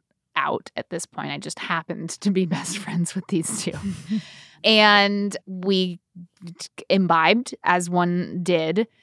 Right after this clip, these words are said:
Speaker 1: in the dorms because we were underage and couldn't go anywhere else. And the girl I was friends with and art school boy, um, who I, the girl I would later date, art school boy I never dated,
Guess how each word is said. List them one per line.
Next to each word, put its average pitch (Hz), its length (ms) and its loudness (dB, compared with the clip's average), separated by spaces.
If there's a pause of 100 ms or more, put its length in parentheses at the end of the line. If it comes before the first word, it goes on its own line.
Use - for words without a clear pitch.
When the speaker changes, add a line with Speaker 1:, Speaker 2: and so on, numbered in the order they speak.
(200)
Speaker 1:
in 190 160 4
the 185 80 4
dorms 175 540 2
because 180 280 -2
we 175 100 -2
were 165 260 -2
underage 165 460 -2
and 180 100 -2
couldn't 175 160 -4
go 175 140 -2
anywhere - 380 -4
else. 160 360 -4 (380)
And 202 540 6
the 185 140 -6
girl 233 220 8
I 220 120 10
was 190 160 0
friends 165 300 -2
with 165 320 -4
and 165 380 -8 (240)
art 190 180 8
school 165 220 -4
boy, 160 340 -8 (520)
um, 165 260 2
who 175 260 2
I, 165 120 0 (760)
the 185 160 -4
girl 170 240 0
I 156 80 0
would 156 160 -8
later 156 240 -6
date, - 300 -8 (100)
art - 140 -6
school - 180 -12
boy - 280 -8 (100)
I 170 80 -8
never 147 240 -8
dated, - 260 -14